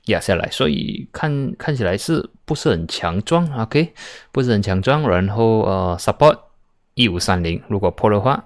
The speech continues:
就是一五二零，我是大胆的预测它是来到一五二零啦。OK，然后毕竟明天是星期五了，所以如果是尽量不要有 fresh position 啊，毕竟我们也是担心说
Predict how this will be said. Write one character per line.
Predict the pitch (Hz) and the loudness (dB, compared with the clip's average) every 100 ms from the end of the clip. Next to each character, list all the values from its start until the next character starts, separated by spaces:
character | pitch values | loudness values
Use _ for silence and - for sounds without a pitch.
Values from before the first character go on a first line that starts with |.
| - | -8
就 | 104 | -8
是 | - - _ | -6 -8 _
一 | 131 131 - | -6 -6 -8
五 | - 110 - | -8 -6 0
二 | 117 | 2
零， | 95 95 | 2 0
我 | 104 92 | -2 -4
是 | - 123 - - | -2 -4 -4 -8
大 | - 139 110 | -4 -4 -4
胆 | - 85 82 | -6 -6 -4
的 | 90 | -2
预 | 104 98 | -2 -2
测 | - 120 - | -6 -8 -6
它 | 107 | -6
是 | 95 98 | -4 -4
来 | 85 | -4
到 | 87 - | -6 -4
一 | 107 | -2
五 | 90 - | -2 -2
二 | 95 | -2
零 | 82 82 | -2 -6
啦。 | 85 - - - - _ - | -8 -12 -20 -20 -20 _ 0
OK， | 104 131 | 4 6
然 | 117 | 6
后 | 113 139 | 4 2
毕 | 156 | 0
竟 | 156 147 | 0 0
明 | 101 | 0
天 | 101 | 0
是 | 107 | 0
星 | - 107 | 0 0
期 | 95 104 | 0 0
五 | 95 | 0
了， | 85 | -2
所 | - 95 | -2 -4
以 | |
如 | 87 90 | -2 -4
果 | 92 87 - | -2 -4 -4
是 | - 104 101 98 | -4 -2 -2 0
尽 | 143 139 | 0 0
量 | 131 | -2
不 | 123 | -4
要 | 113 101 | -4 -4
有 | - | -6
fresh | - - 127 - | -8 -2 -2 -2
position | - 95 95 - 95 | -6 -4 -4 -4 -4
啊， | - | -4
毕 | - | -6
竟 | 117 123 117 | -4 -2 -2
我 | 87 | -4
们 | 82 87 | -4 -4
也 | 87 | -4
是 | - 110 - | -4 -6 -2
担 | 98 92 | -2 0
心 | - 87 | -4 -4
说 | 85 - | -2 -4